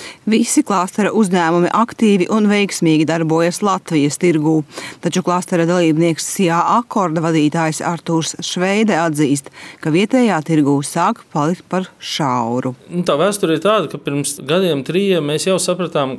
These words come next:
Speaker 2: ka tas Latvijas tirgus mums ir pa mazu, mēs gribam, ā,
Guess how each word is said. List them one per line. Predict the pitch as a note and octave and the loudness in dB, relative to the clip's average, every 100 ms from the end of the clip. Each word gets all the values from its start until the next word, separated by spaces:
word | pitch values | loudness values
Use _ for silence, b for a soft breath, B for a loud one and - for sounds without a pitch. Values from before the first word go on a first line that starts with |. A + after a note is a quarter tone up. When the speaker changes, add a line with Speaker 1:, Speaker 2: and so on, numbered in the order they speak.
| - | -10
Speaker 2:
ka | C3 | -10
tas | C3 D3+ | -6 -4
Latvijas | E3+ F3 C3+ - | -2 -2 -4 -2
tirgus | E3+ E3 B2+ - - - | -4 -4 -6 -10 -12 -6
mums | D#3 D#3 | -6 -4
ir | C3+ C3+ | -6 -4
pa | |
mazu, | C3 D#3+ D#3+ C3+ | -2 -2 -2 -4
mēs | C3+ B2+ B2+ | -6 -8 -6
gribam, | D3+ C#3+ B2+ B2 A#2+ - | -4 -2 -2 -2 -8 -8
ā, | A#2 A2+ A#2 | -4 -2 -4